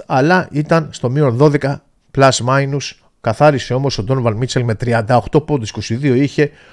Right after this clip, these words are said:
ο Dean Wade και δεκαέξι ο Mobley. Απ' την άλλη μεριά, οι Knicks είχαν κορυφαίο τον Jalen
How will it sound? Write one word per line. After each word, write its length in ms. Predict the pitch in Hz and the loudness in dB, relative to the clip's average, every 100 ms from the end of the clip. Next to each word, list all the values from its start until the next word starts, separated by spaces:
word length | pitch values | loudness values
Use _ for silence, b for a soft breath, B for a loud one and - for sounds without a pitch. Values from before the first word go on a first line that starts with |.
| b | b
ο 160 | - 147 | 2 4
Dean 260 | 131 139 123 107 | 4 2 0 2
Wade 300 | 139 143 127 - b b b | 2 2 0 -10 b b b
και 160 | - 131 | 0 2
δεκαέξι 800 | 127 - 110 131 - 131 - - | 0 -2 0 0 -2 -6 -6 -4
ο 300 | 135 143 135 | 2 2 4
Mobley. 400 | 160 127 107 92 - _ B B B | 4 4 0 -4 -8 _ B B B
Απ' 140 | - 127 | -4 -4
την 180 | 135 165 | 0 0
άλλη 140 | 165 | 0
μεριά, 480 | 139 117 160 170 - | 0 -2 0 -2 -4
οι 140 | 131 123 | -8 -6
Knicks 400 | 147 151 - - b b b | -6 -6 -8 -10 b b b
είχαν 540 | - 139 - 151 147 - _ _ _ _ _ _ _ _ - | -4 -4 0 0 -2 -8 _ _ _ _ _ _ _ _ -2
κορυφαίο 580 | 131 110 - 139 143 | 0 0 0 2 2
τον 300 | 123 127 127 - 101 | 2 0 0 -2 2
Jalen 340 | 135 131 131 | 4 4 2